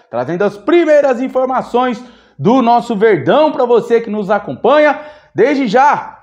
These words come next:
quero desejar aí pra vocês uma excelente segunda, uma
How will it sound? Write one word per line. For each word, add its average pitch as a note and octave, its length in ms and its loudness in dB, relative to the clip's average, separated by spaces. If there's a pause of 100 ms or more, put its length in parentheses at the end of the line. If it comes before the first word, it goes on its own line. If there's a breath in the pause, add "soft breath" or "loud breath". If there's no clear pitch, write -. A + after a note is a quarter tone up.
(160)
quero G#3 600 2
desejar G#3 420 2
aí G3+ 120 2
pra G#3 140 -6
vocês G3+ 380 -2
uma G3+ 140 0
excelente G3+ 380 -4
segunda, G#3+ 640 0 (240 loud breath)
uma A#3 460 0